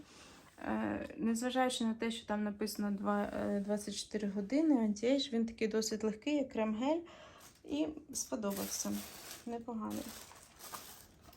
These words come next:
Е, далі покажу вам мило. Трошки розмокла ця коробка в ванні стояла. Пані Валевська, це польське мило парфумоване.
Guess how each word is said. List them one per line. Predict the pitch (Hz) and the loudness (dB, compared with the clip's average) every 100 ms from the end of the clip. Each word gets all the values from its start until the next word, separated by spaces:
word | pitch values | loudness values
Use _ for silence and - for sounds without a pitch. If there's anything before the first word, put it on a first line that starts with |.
| - - - - - - | -16 -16 -18 -20 -12 -4
Е, | 208 208 | -2 -2
далі | 202 233 262 240 | 0 2 2 0
покажу | - - 208 233 226 | -4 -4 -2 0 2
вам | 214 208 202 - | 2 4 2 0
мило. | 220 285 330 277 - | 2 4 6 4 2
Трошки | - 220 - - | 0 0 2 2
розмокла | 214 220 220 208 202 | 2 4 4 4 2
ця | 196 202 | 2 0
коробка | 196 202 202 - 196 | 0 2 2 2 -2
в | |
ванні | 202 269 302 262 | 4 6 8 6
стояла. | - 226 226 226 220 208 202 - | 4 4 4 4 4 2 0 0
Пані | 208 202 | 4 4
Валевська, | 202 202 233 330 - - 233 | 4 4 4 4 2 0 -2
це | - 208 | 2 0
польське | 202 190 196 - - 202 | 2 0 2 -2 -2 0
мило | 196 226 330 302 294 - - - - | 2 4 6 4 4 -6 -12 -14 -2
парфумоване. | 220 220 - 233 233 226 214 208 202 202 | 0 0 0 2 2 2 2 4 4 2